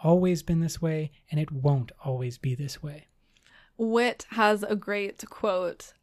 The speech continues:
Speaker 2: about that as well that also feels particularly poignant in twenty twenty, which is, uh, when he is talking to Kaladin, and he says,
Speaker 1: Quote, "You told me it would get worse."
Speaker 2: "It will,"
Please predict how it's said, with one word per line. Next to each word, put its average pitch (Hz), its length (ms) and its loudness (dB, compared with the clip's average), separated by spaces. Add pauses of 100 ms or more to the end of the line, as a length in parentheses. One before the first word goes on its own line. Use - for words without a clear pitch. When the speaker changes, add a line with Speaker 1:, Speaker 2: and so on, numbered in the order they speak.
(160)
Speaker 2:
about 196 320 0
that 190 140 2
as 180 180 -4
well 175 240 2
that 190 160 0
also 190 340 0
feels 180 520 -4
particularly 226 840 2
poignant 196 720 -6
in 208 140 0
twenty 196 300 -4
twenty, 202 560 -4 (680)
which 208 300 2
is, 196 540 2 (100)
uh, 180 220 2
when 202 200 0
he 262 160 8
is 262 240 4
talking 196 340 2
to 202 80 -4
Kaladin, 185 680 -2 (560)
and 185 600 -2 (120)
he 180 560 -2 (120)
says, - 680 -4 (300)
Speaker 1:
Quote, 170 360 6 (300)
"You 156 140 2
told 160 320 6
me 147 160 8
it - 20 4
would 131 140 2
get 127 160 0
worse." 123 440 -4 (300)
Speaker 2:
"It 220 160 2
will," 214 380 2